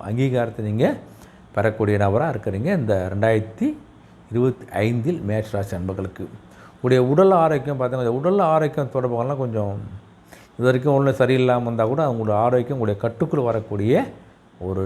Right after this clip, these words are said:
நேரம். அதனால எதா மருத்துவ சிகிச்சை, மறு சிகிச்சையில ஒரு முறையா எடுத்துக்கினாலே, உங்களுடைய உடம்பு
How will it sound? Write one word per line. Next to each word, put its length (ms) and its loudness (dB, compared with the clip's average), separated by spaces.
நேரம். 240 2
அதனால 260 0
எதா 400 2
மருத்துவ 360 2
சிகிச்சை, 300 -4
மறு 240 -2
சிகிச்சையில 340 0
ஒரு 80 0
முறையா 300 2
எடுத்துக்கினாலே, 520 0
உங்களுடைய 260 0
உடம்பு 340 2